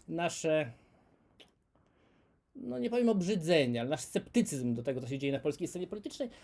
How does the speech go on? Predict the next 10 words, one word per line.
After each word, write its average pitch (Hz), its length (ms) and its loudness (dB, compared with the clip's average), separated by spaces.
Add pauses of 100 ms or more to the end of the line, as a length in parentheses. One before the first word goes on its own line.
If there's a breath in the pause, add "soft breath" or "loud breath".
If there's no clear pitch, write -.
a 240 100 -6
czym 247 260 -10
innym 233 460 2
jest 165 280 -6 (180)
napadanie 190 640 2
nas 113 140 -2
publicznie, 135 680 -6 (320 loud breath)
e, 131 180 -4
przez - 480 -4
telewizję, 143 640 0